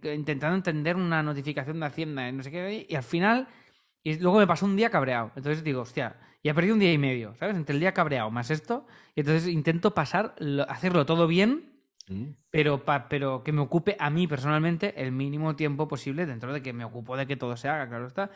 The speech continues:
Speaker 1: Y luego soy muy ordenado. Todas las facturas en sus carpetitas, todo en su sitio, para ponérselo fácil luego a la gestora. O sea, no soy, no soy caótico en eso. Y si cada compra, una factura, todo milimétrico. El
Speaker 2: Mm.
Speaker 1: tema es que yo no me ocupo.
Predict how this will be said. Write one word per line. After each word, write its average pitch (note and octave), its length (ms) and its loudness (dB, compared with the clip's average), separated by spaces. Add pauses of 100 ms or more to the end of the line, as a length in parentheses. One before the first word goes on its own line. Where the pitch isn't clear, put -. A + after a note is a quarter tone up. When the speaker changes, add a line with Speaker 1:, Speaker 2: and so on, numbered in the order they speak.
(160)
Speaker 1:
Y E3 100 0
luego D#3 180 6
soy E3+ 100 4
muy E3+ 160 6
ordenado. D3 460 4 (300)
Todas C#3 160 2
las - 40 -8
facturas B2+ 420 -2
en C3 80 -6
sus B2+ 120 -8
carpetitas, D3 580 -4
todo C3+ 180 -2
en C3+ 80 -4
su C#3 120 -8
sitio, F#3 480 0
para C3 160 2
ponérselo A#2+ 360 -2
fácil B2+ 280 -2
luego B2+ 160 0
a - 20 0
la C#3 100 0
gestora. A#2+ 380 -6
O A2 40 -8
sea, A2+ 100 -12
no A#2 100 -6
soy, C3 140 -4
no B2+ 120 -4
soy C3+ 160 -4
caótico B2 440 -6
en A2 80 -10
eso. G#2+ 220 -14
Y G#2+ 60 -14
si A2+ 220 -14
cada B2+ 280 -2
compra, C3 360 -4
una B2+ 100 -4
factura, C#3 460 -4
todo G3 400 -2
milimétrico. B2+ 720 -4 (360)
El C#3+ 100 -4
Speaker 2:
Mm. C3+ 40 -6
Speaker 1:
tema C#3 320 4
es D#3+ 140 -4 (400)
que B2 80 -4
yo A#2+ 240 -2
no A#2+ 280 -8
me A#2 100 -4
ocupo. A2+ 500 -12